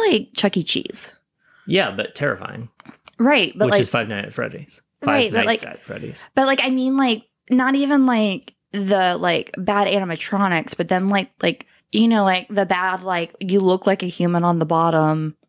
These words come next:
Speaker 1: and then you have your huge oversized headpiece, and, like, where if you press a button, like, the eyes blink, so you look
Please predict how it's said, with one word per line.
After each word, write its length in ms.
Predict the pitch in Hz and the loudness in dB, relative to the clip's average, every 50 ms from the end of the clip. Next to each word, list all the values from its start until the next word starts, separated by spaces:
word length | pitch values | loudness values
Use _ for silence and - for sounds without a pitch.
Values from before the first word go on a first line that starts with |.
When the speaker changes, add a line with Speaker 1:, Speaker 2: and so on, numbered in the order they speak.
| _ _ _ _ _ _ _ - | _ _ _ _ _ _ _ -6
Speaker 1:
and 160 | - 180 175 | -6 -4 -2
then 100 | 175 175 | -2 -2
you 140 | 175 175 175 | 0 -2 -2
have 260 | 170 175 175 170 165 | 0 0 -2 -2 -2
your 160 | 165 165 160 | 0 0 0
huge 480 | 160 156 - - 196 185 185 180 170 - - | 0 0 0 2 4 4 4 4 2 2 0
oversized 500 | 175 165 175 170 - 170 156 156 151 - | 0 2 2 2 2 2 2 2 0 0
headpiece, 580 | - - 165 - - - 175 156 151 147 - - - | -2 -2 -4 -4 -2 0 2 2 2 2 0 -2 -2
and, 160 | 160 156 160 | -2 -2 0
like, 240 | 156 147 147 - - _ - - - - - _ | -2 -2 -4 -4 -10 _ -20 -20 -20 -20 -10 _
where 120 | - 170 165 | -2 -2 0
if 140 | 160 151 | 0 -2
you 80 | 165 160 | -4 -4
press 260 | - - 180 170 - | -2 -2 -2 0 0
a 60 | 175 | -2
button, 360 | 170 - 160 160 - 165 160 156 | 0 0 0 0 0 -2 -2 0
like, 180 | 151 147 147 - | 0 0 0 -2
the 100 | 143 - | -2 -2
eyes 200 | 151 151 156 - | -2 -4 -4 -6
blink, 420 | - - 147 143 147 147 - - _ _ _ _ _ _ | -8 -6 -6 -4 -4 -6 -8 -10 _ _ _ _ _ _
so 160 | - - - 147 | -6 -2 0 2
you 160 | 147 151 147 | 4 4 4
look 180 | 151 - - | 2 0 -2